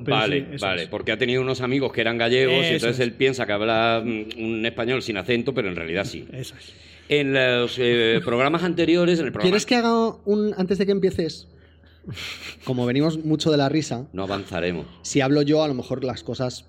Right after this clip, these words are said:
Speaker 2: No, sí, sí, míralo. O sea, solo hay que ver ahora mismo la, la actitud de todo el público.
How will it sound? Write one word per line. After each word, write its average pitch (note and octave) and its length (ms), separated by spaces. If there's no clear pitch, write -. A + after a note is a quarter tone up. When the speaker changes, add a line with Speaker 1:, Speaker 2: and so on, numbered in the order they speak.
Speaker 2:
No, A#2 160
sí, A#2 160
sí, F2+ 360
míralo. E2+ 360
O - 80
sea, D2 240
solo D#2+ 220
hay E2+ 60
que E2+ 120
ver F2 180
ahora E2 180
mismo E2+ 340
la, D#2+ 260
la E2 120
actitud G#2+ 540
de G2 180
todo F#2+ 200
el F2 80
público. D2 320